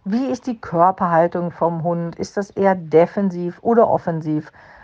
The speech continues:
Also da gibt es extrem viele Unterschiede. Deshalb am besten würde ich empfehlen, einen Hundetrainerin zu, oder einen Trainer vor Ort zu holen, der sich die Gesamtsituation einmal anguckt und dann gezielt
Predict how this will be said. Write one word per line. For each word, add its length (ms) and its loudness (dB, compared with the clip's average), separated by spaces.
Also 200 -2
da 100 2
gibt 220 -6
es 180 -20
extrem 680 -2
viele 280 -6
Unterschiede. 800 -10
Deshalb 720 2
am 140 -2
besten 580 0
würde 160 -4
ich 100 -10
empfehlen, 680 -2
einen 360 -4
Hundetrainerin 920 -2
zu, 240 -8
oder 180 0
einen 120 -4
Trainer 640 4
vor 220 -14
Ort 320 2
zu 340 -8
holen, 360 4
der 120 0
sich 160 -12
die 180 -14
Gesamtsituation 1200 -2
einmal 340 -2
anguckt 680 0
und 220 -6
dann 200 2
gezielt 920 -2